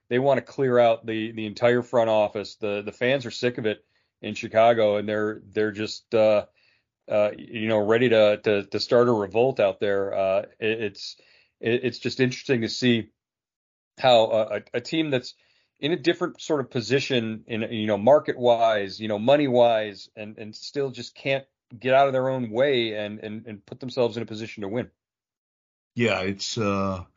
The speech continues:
Speaker 2: you know, they've got talent, they've got young talent, uh, you know, and, uh,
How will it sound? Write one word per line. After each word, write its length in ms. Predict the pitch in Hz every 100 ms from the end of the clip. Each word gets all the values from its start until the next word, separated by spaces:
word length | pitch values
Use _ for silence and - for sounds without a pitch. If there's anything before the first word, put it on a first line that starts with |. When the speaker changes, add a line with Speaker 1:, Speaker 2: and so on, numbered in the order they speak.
| _ _ -
Speaker 2:
you 80 |
know, 60 | 101
they've 200 | 92 90
got 240 | 110 120
talent, 480 | 127 120 117 123 117
they've 140 | 110 85
got 240 | 101 90
young 300 | 98 113 120
talent, 640 | - 120 120 120 117 110 -
uh, 380 | 95 92 90 87 - - _ _
you 120 | 107
know, 280 | 98 98 98 -
and, 400 | 92 90 90 90
uh, 280 | 87 87